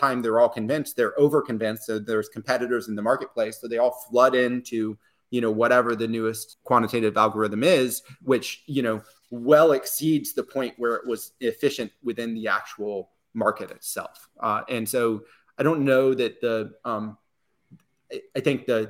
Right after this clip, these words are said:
the recursiveness of the markets, uh, in terms of, um, kinda allocating capital, I think makes them a particularly pernicious and challenging problem to solve over reasonable time horizons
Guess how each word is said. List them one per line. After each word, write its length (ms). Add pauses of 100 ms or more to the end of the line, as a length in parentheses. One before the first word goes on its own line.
(320)
the 160
recursiveness 1120
of 160 (100)
the 40
markets, 840 (120)
uh, 280
in 240
terms 220
of, 280 (180)
um, 360 (220)
kinda 280
allocating 720 (120)
capital, 640 (240)
I 80
think 200 (220)
makes 580
them 380
a 220 (120)
particularly 760 (320)
pernicious 560
and 260 (100)
challenging 460 (120)
problem 420 (100)
to 120
solve 460 (760)
over 220
reasonable 420 (120)
time 160
horizons 600